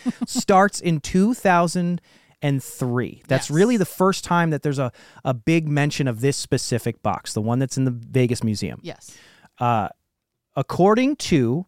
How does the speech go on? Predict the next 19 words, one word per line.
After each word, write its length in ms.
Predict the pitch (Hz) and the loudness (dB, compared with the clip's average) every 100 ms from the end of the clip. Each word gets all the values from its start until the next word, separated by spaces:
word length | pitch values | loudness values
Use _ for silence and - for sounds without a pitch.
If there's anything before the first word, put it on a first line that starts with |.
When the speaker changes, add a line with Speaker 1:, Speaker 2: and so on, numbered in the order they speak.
| _ | _
Speaker 2:
a 80 | 135 | -2
man 320 | 131 135 147 | 0 2 2
named 260 | 143 135 123 | 2 0 -2
Kevin 440 | - 135 147 202 | -4 -4 -2 -2
Manis, 540 | 180 95 92 185 - - _ _ _ _ _ | -2 -4 -6 -8 -10 -12 _ _ _ _ _
he 340 | - 180 254 | 0 2 4
had 220 | 247 226 - | 2 0 -2
purchased 680 | - 185 190 196 180 - | 0 0 2 -2 -2 -2
this, 320 | 143 147 - - 175 _ _ | 0 0 -4 -14 -20 _ _
this 380 | 131 135 - - | -2 0 -2 -6
old 360 | - 147 180 202 | 2 4 6 4
antique 560 | - 156 160 - 170 - | 2 -2 -2 -2 -4 -2
wine 360 | 139 135 139 143 | -2 0 0 -2
cabinet, 640 | - 113 92 98 - - _ - - - - | -2 -2 -2 -6 -8 -18 _ -20 -20 -18 -2
uh, 180 | 123 120 | 0 0
from 240 | - 143 | 0 0
an 60 | 139 | 0
estate 520 | - - - 165 - | -4 -4 0 0 -2
sale 560 | - 139 110 95 117 | -6 -2 -2 -2 -6